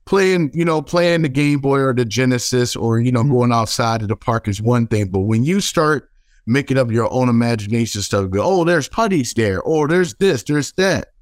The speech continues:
Speaker 1: And, um, you start becoming more creative,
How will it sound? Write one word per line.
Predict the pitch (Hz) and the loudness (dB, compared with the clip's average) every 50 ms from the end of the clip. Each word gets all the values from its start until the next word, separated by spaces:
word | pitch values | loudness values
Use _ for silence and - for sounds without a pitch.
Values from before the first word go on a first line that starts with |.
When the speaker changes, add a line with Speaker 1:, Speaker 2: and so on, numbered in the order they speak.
| _ _ _ _ _ _ _ _ _ - | _ _ _ _ _ _ _ _ _ -2
Speaker 1:
And, | 135 139 135 131 127 120 | 0 0 2 2 2 2
um, | 127 123 123 120 113 110 98 107 | 2 2 2 2 0 0 -2 -4
you | 131 147 147 135 131 120 | -4 -2 -2 -2 -4 -4
start | - - - 160 151 151 143 - - _ _ _ _ _ _ _ _ _ - | -6 -4 0 2 2 2 2 0 -4 _ _ _ _ _ _ _ _ _ -6
becoming | - 127 123 - - 151 143 135 123 117 117 | -4 -4 -4 -2 0 0 2 2 2 2 2
more | 117 127 127 120 | 4 2 2 0
creative, | - - - 120 110 120 131 135 131 120 113 107 107 98 | -2 -4 -2 0 2 2 2 2 2 2 2 0 0 -2